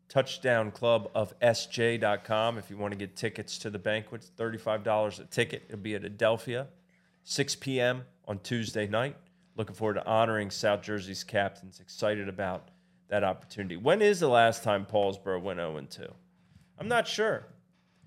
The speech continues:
You know who would know that, Anthony, is Kevin Minnick, who's not joining us this morning. I don't know why, but we'll hold it against him. Um,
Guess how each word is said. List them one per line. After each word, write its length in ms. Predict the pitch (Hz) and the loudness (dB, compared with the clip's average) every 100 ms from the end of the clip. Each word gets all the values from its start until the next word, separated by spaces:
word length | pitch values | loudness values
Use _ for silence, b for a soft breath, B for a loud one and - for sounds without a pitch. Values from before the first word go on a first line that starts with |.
| - _ | -20 _
You 80 | |
know 160 | 196 247 | 4 6
who 80 | 214 | 6
would 160 | 196 | 4
know 240 | 160 160 175 | 6 6 8
that, 220 | 170 165 | 6 6
Anthony, 640 | 165 165 165 160 165 160 - _ _ - | 6 4 4 0 0 -4 -10 _ _ 2
is 460 | 127 120 110 - - | 4 6 4 -4 -8
Kevin 340 | - 170 160 143 | 4 6 6 6
Minnick, 340 | 131 117 120 120 | 4 4 0 -4
who's 220 | 120 120 123 | -6 -2 4
not 380 | 135 135 - _ _ _ - - | 4 4 0 _ _ _ -12 -8
joining 420 | 123 127 131 135 | 2 4 4 2
us 160 | 107 - | -2 -4
this 180 | 87 - | -10 -8
morning. 300 | 90 87 92 | -6 -4 -4
I 80 | |
don't 140 | 82 104 | -6 -8
know 100 | 98 | -6
why, 360 | 90 101 104 - | -4 -4 -4 -8
but 140 | - - - _ | -12 -14 -18 _
we'll 140 | 113 | -8
hold 260 | 101 107 101 | -2 -2 -2
it 40 | |
against 400 | 87 95 98 107 | -6 -6 -6 -8
him. 100 | - - b b b b b b | -12 -18 b b b b b b
Um, 380 | - 95 92 82 | -6 -4 -4 -6